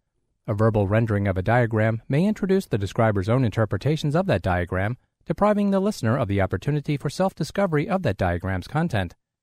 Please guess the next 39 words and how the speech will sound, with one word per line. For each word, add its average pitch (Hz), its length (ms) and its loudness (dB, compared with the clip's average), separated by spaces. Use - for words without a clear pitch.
This 214 140 0
is 240 120 2
not 214 160 2
to 196 100 -6
say 165 240 2
that 160 160 0
the 156 80 0
use 180 240 -2
of 92 140 0
refreshable 98 500 0
Braille 123 220 2
displays 135 460 0
has 170 180 -2
no 185 120 2
place 202 300 -2
in 101 100 0
mathematics. 113 600 -2
We 117 100 0
will 90 140 0
have 95 160 0
more 101 140 0
to 95 100 -10
say 113 180 -2
about 110 220 0
refreshable 110 500 -2
Braille 170 220 0
displays 151 540 0
later 180 220 0
in 90 100 0
this 85 180 -4
article. 110 480 0
The 175 100 2
backstory. 95 680 0
Our 180 100 2
story 240 280 0
begins 165 400 0
with 156 100 0
Natalie 156 360 2
Shaheen, 104 540 -2